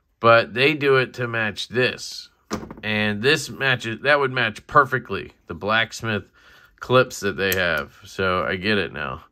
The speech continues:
Uh, yeah, dude, that's, it's dead center now.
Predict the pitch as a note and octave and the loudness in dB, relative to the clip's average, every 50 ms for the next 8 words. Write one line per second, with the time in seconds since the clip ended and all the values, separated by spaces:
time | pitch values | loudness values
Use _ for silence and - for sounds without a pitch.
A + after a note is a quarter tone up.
0 | _ _ - - - - - _ _ _ _ - - F2+ F2 F2 F2 E2+ E2+ E2 | _ _ -20 -20 -20 -20 -20 _ _ _ _ -6 -2 0 2 2 2 2 0 -2
1 | D2+ - B2 C3+ B2+ A#2 G#2+ A2+ A2+ A2 G#2+ C3+ D#3 F3+ - - - - _ _ | -4 0 2 2 4 4 2 0 0 0 2 2 2 2 0 -4 -12 -20 _ _
2 | _ _ _ _ _ _ E3 F#3 F3+ - - - F#2 F2+ E2 - - G2 F#2 F2+ | _ _ _ _ _ _ 2 2 2 2 0 0 0 0 -2 -4 -6 -6 -4 -4
3 | F2 D#2+ C#2+ D2+ D2+ C#2+ D2 - | -4 -6 -6 -8 -8 -8 -8 -10